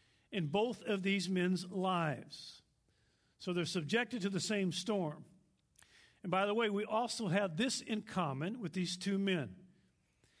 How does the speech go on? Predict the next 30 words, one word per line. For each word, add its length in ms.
'cause 160
we 200
too 280
are 180
affected 640
by 320
the 140
same 640
storms. 1000
In 60
fact, 160
the 80
longer 320
I 80
live, 240
the 80
more 260
I 80
believe 380
the 100
story 580
of 400
any 240
of 100
us 340
is, 280
in 200
a 60
big 360
part, 380